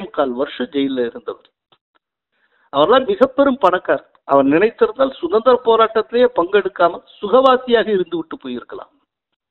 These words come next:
சிறைக்கு போகணும், அவஸ்தைப்படணும், எந்த அவசியமும் கிடையாது. அதனால நேருவுடைய தியாகத்தையோ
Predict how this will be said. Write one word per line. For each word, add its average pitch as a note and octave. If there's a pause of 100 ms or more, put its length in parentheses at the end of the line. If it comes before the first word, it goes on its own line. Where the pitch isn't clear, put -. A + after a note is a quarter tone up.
(1120)
சிறைக்கு F#3+ (120)
போகணும், F3+
அவஸ்தைப்படணும், F#3
எந்த A3 (120)
அவசியமும் F#3+
கிடையாது. - (500)
அதனால G3+ (840)
நேருவுடைய A3 (680)
தியாகத்தையோ D3+